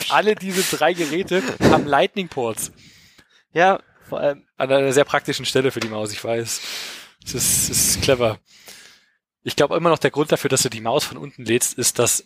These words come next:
Speaker 1: Johnny Ive einfach nicht wollte.
Speaker 2: Dass
Speaker 1: Also die
Speaker 2: man
Speaker 1: hätten
Speaker 2: die,
Speaker 1: es natürlich
Speaker 2: die ganze Zeit das Kabel dran hast,
Speaker 1: Das,
Speaker 2: ne?
Speaker 1: ja, weil, weil es dann Leute gäbe, die das Kabel dran hätten. Und das wollte er nicht, dass das optisch so ein Ding ist. Und das finde ich,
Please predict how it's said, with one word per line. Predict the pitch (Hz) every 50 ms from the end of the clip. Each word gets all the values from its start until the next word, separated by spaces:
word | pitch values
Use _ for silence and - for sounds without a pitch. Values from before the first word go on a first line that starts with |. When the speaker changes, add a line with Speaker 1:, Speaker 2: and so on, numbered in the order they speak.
| _
Speaker 1:
Johnny | - - 120 120 120 123 -
Ive | - 113 123 151 180 175 - - - _ _ _ _
einfach | - 131 127 - 151 -
nicht | 120 113 - - 104
wollte. | 107 110 135 160 - - 127 143 160 170 -
Speaker 2:
Dass | - -
Speaker 1:
Also |
die | 117
Speaker 2:
man | 135 139
Speaker 1:
hätten | 131 131
Speaker 2:
die, | 127
Speaker 1:
es |
natürlich | - 143 135 131 131 123
Speaker 2:
die | -
ganze | 156 143 131 - 139
Zeit | - - 135 135 139 - - -
das | - 113 -
Kabel | - 131 131 139 143
dran | 131 131 127 123 120
hast, | 110 120 - -
Speaker 1:
Das, | 139 139
Speaker 2:
ne? | 160 -
Speaker 1:
ja, | - 165 151
weil, | 143 151 143 131
weil | 143 143
es | -
dann | - 143
Leute | 135 147 165 160 160
gäbe, | - - 156 156 160 147
die | - 147 151
das | - 143 -
Kabel | - - 131 127 131
dran | 123 123 117
hätten. | - 127 139 - - 110
Und | 104 113
das | 113 -
wollte | 117 123 143 147 -
er | 143 123 117
nicht, | 131 123 - -
dass | - -
das | 120 -
optisch | - 127 - - - 127 -
so | -
ein | 120 110
Ding | 110 117 120 110
ist. | 95 87 - - - _ - - - - - - - _
Und | - 123
das | 113
finde | - 151 151 135
ich, | -